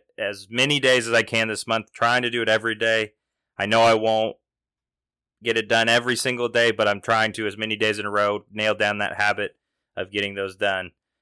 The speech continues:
uh, even more so than I have been in the past. So, uh, a couple of the other ones I wanted to let go if I get 'em done,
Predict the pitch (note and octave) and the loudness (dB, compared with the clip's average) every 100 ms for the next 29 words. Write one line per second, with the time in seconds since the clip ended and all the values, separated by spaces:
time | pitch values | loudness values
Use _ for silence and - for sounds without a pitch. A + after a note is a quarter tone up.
0 | _ F#2+ F#2 F2 _ C3 B2 A2+ A2+ A#2+ | _ -4 -2 -4 _ -2 0 -2 2 4
1 | A2+ - G#2 G2 F#2+ F#2+ G2+ F#2+ F#2+ G2 | 4 2 -2 -2 -4 -2 -2 -2 -4 -6
2 | F#2+ F#2 _ _ _ G2 F#2+ - G2+ G2 | -6 -12 _ _ _ -12 -12 -6 -2 0
3 | F#2 - A2+ F#2+ - _ _ _ _ G#2 | -2 0 0 0 -4 _ _ _ _ 0
4 | G#2 G2+ C3+ C3+ A#2+ A#2+ B2 C3 B2+ B2 | 0 2 0 0 0 2 4 2 0 -2
5 | B2 - G#2 G#2 G#2+ A2 G#2+ - A2 A2 | -8 -10 -6 -4 -2 -2 -4 -6 0 0
6 | G#2 A#2 A#2+ A#2+ A#2 _ _ _ _ A#2 | 2 2 2 0 -8 _ _ _ _ -4
7 | G#2+ G2 G2+ B2 B2 A#2+ B2 B2+ B2+ A#2+ | -2 -2 0 0 0 0 0 2 -2 -6
8 | B2 | -14